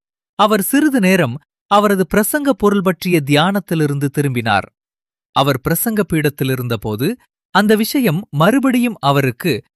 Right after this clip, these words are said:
அதன் தெளிவுடனும் வல்லமையுடனும் காட்டப்பட்டது. அந்த நேரத்திலிருந்து அவர் தீர்க்க தரிசனங்களை ஆராய்வதில் ஈடுபட்டு, விரைவில் அவைகள் கிறிஸ்துவின் வருகையின் சமீபத்தை சுட்டிக்காட்டுகின்றன என்னும் நம்பிக்கைக்கு வந்து சேர்ந்தார்.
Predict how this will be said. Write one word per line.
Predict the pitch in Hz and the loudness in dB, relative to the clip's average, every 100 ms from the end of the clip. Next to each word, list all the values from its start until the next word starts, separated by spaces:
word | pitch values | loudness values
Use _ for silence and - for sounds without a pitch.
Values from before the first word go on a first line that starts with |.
| _ | _
அதன் | - 165 170 160 202 | -2 0 0 -2 0
தெளிவுடனும் | 233 262 214 175 160 160 - 123 | 2 2 2 2 0 -4 -8 -2
வல்லமையுடனும் | 135 226 247 202 139 139 135 143 - | 0 2 0 0 0 0 -2 -6 -2
காட்டப்பட்டது. | 156 - 135 113 - 104 101 - _ _ _ _ _ _ | -2 -2 -6 -8 -8 -8 -8 -12 _ _ _ _ _ _
அந்த | 180 262 294 | -2 0 2
நேரத்திலிருந்து | 262 233 - 185 160 156 165 123 208 _ _ | 4 2 2 0 0 0 0 0 -2 _ _
அவர் | - 180 185 | 0 2 2
தீர்க்க | - 262 302 285 | 2 2 2 0
தரிசனங்களை | 226 208 - 202 196 196 196 135 | 0 0 -2 -2 0 0 0 2
ஆராய்வதில் | 165 214 202 185 175 151 | 2 2 0 0 -2 -2
ஈடுபட்டு, | 131 143 123 113 143 226 - _ _ - | 0 -2 -2 -4 -4 -4 -6 _ _ -4
விரைவில் | 143 202 247 240 220 | 2 4 4 0 -2
அவைகள் | 131 135 135 160 107 - _ _ | 0 0 0 0 -2 -6 _ _
கிறிஸ்துவின் | - 277 - 294 254 208 | 0 0 0 -2 -2 2
வருகையின் | 165 202 202 202 190 - | 2 2 0 -2 -4 -2
சமீபத்தை | 170 202 254 247 - 226 | 0 0 0 -2 0 -4
சுட்டிக்காட்டுகின்றன | - 185 - 240 220 208 208 202 202 196 202 | -2 -6 -4 0 0 0 0 0 2 2 2
என்னும் | - 151 156 | 0 -2 -2
நம்பிக்கைக்கு | 139 135 196 214 - 131 - 139 - | 0 0 0 -2 -2 -4 -2 -6 -4
வந்து | 120 151 151 | -4 -4 -4
சேர்ந்தார். | - 117 110 107 98 | -4 -6 -4 -2 -2